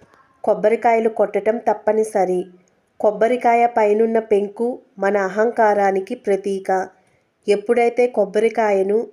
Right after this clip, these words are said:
స్వామి ముందు కొడతామో, మనం మన అహంకారాన్ని విడత-, విడనాడుతున్నామని దాని అర్థం. లోపల ఉన్న తెల్లని కొబ్బరిలా మన మనసును సంపూర్ణంగా స్వామి ముందు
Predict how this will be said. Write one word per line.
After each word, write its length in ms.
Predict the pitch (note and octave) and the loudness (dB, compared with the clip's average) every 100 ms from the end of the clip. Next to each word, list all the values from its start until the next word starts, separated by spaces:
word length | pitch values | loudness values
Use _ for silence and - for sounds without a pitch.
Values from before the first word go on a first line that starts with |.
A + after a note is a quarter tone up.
| - | -18
స్వామి 480 | - G3 G3 G#3 A#3 | -8 0 0 0 -2
ముందు 260 | A3+ A3 | -2 -4
కొడతామో, 680 | A3+ G3 F#3+ F#3 G3+ F#3+ G#3 B3 - _ _ _ - | -2 -2 -2 -2 -4 -2 -2 -4 -12 _ _ _ -4
మనం 380 | G3+ G#3+ A3+ | -2 0 -2
మన 200 | G#3+ G3+ G#3+ - | -2 -2 -4 -4
అహంకారాన్ని 920 | F#3+ G#3 A#3 A#3+ A3+ G#3+ G3 F#3+ G#3 B3 - - | -8 -4 -4 0 2 4 2 0 -4 -6 -14 -20
విడత-, 460 | F3+ G3 G#3+ A#3 - | -6 -6 -2 -4 0
విడనాడుతున్నామని 1160 | F#3 G#3 A3 A3 A3 A3 G3+ F#3+ F#3 F3+ G#3 C4+ _ | 2 2 2 0 0 -4 -2 -2 -2 -2 -2 -4 _
దాని 320 | F#3 G3 G3 G#3+ | -6 -4 0 -2
అర్థం. 440 | F#3 F3 F3+ F3+ - _ _ _ _ _ _ | -2 -6 -6 -6 -8 _ _ _ _ _ _
లోపల 400 | G3 G#3+ A3+ B3+ | 0 2 2 2
ఉన్న 300 | A#3 G#3 G3+ G#3 B3+ _ _ _ | 2 0 -2 -4 -6 _ _ _
తెల్లని 360 | G3 G3 A3+ A#3 | 0 2 0 0
కొబ్బరిలా 680 | - G3 F#3 G#3 G#3+ G3+ A3 - _ _ _ _ | -2 -2 0 0 2 0 -2 -8 _ _ _ _
మన 220 | G3+ A3 | -4 -2
మనసును 580 | A3 F#3+ G3+ A3 A#3 G#3+ B3 - - | -2 0 -2 -2 -2 0 -2 -8 -20
సంపూర్ణంగా 920 | - G3+ G3 A3 A#3+ A#3 G#3 F#3+ G3+ A3+ - _ - | -4 -4 -2 -4 -2 -2 -4 -2 -4 -6 -8 _ -20
స్వామి 580 | - - G3+ G3+ A3 | -20 -4 0 0 -2
ముందు 360 | A#3 A3 G3+ G#3 | -2 -4 -2 -4